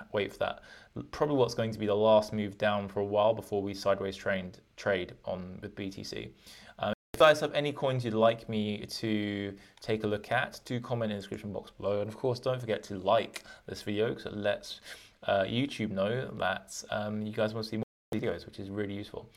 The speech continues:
So let's move on to news for the past couple of days. So, Charles Hoskinson,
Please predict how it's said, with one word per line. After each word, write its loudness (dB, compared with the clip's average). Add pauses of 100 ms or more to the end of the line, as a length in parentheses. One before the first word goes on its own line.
(180)
So 8 (240)
let's 4
move 8
on 8
to 0
news 2
for -8
the -6
past 4
couple 0
of -4
days. 2 (2000)
So, 6 (800)
Charles 2
Hoskinson, -6